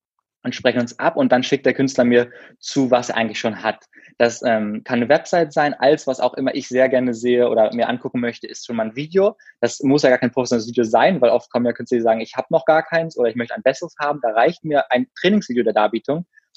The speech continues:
einfach damit ich mich damit beschäftigen kann, wie sieht der Künstler aus, was macht er, was ist der Stil der Nummer? Und dann wird geschaut, "Okay, wo wollen wir das aufnehmen, wo können wir das filmen? Spielt der Künstler gerade in einem Engagement, in einem Varieté, wo wir vielleicht die Bühne mal benutzen können, einen Vormittag?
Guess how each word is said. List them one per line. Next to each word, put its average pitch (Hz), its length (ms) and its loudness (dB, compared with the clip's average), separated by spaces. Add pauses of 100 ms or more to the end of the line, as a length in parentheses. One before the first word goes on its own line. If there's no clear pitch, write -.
(100)
einfach 131 280 -2
damit 127 200 2
ich 147 120 -2
mich 156 100 -4
damit 135 160 2
beschäftigen 135 420 0
kann, 127 360 -2 (720)
wie 139 180 -6
sieht 139 120 -8
der 147 80 4
Künstler 135 460 0
aus, 113 280 2
was 131 200 0
macht 120 280 -2
er, 110 80 0
was 117 140 -4
ist - 140 -12
der - 80 -2
Stil 208 300 -2
der 143 100 2
Nummer? 117 460 -2 (580)
Und 131 120 -4
dann 131 160 2
wird 143 140 2
geschaut, 131 360 -2
"Okay, 113 320 -2
wo 127 120 2
wollen 127 160 4
wir 120 40 4
das 120 120 -6
aufnehmen, 120 460 -2
wo 131 100 0
können 127 260 -4
wir 120 60 -2
das 120 140 -6
filmen? 117 440 0 (180)
Spielt 160 340 0
der 139 80 2
Künstler 131 280 -2
gerade 113 220 2
in 107 60 -4
einem 104 100 -8
Engagement, 139 640 0
in 139 80 -2
einem 131 120 0
Varieté, 127 360 0
wo 120 120 -2
wir 117 80 -4
vielleicht 110 220 -6
die 110 80 -6
Bühne 160 260 -2
mal 165 160 0
benutzen 160 380 0
können, 147 140 0
einen 135 180 0
Vormittag? 139 640 0